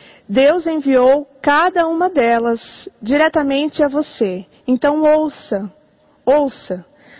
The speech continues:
Ouça para que cada palavra se torne então parte do seu pensamento. O nosso Deus, Ele quer que você compreenda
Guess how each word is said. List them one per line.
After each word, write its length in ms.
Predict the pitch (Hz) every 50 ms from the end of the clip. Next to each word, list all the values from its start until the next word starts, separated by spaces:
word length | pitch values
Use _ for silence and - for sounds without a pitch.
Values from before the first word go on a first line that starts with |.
| - _ _
Ouça 320 | - 269 330 349 - 339
para 220 | 311 - 302 294 311
que 160 | - - 285
cada 340 | - - 311 320 330 339 349
palavra 460 | - 320 285 277 285 285 294 277 294
se 160 | 285 - 302
torne 360 | 277 - 302 285 285 285 285
então 220 | 285 277 294 277 277
parte 540 | 262 - - 262 254 262 277 285 - - 277
do 140 | 226 254
seu 340 | 240 - - - 285 285 294
pensamento. 840 | - 294 285 277 - - 285 277 254 220 196 196 185 - - - _ _ _ - - - - _ -
O 80 | 240
nosso 380 | 240 240 262 302 330 - - 311
Deus, 680 | 240 269 262 233 214 196 196 - - - - - - _ _ _ _ - _ _ _
Ele 200 | - 254 247 269
quer 240 | - - 269 269 285
que 120 | - 302
você 280 | 254 285 277 - - -
compreenda 880 | - 320 311 294 - 277 269 277 294 339 403 370 247 226 208 196 202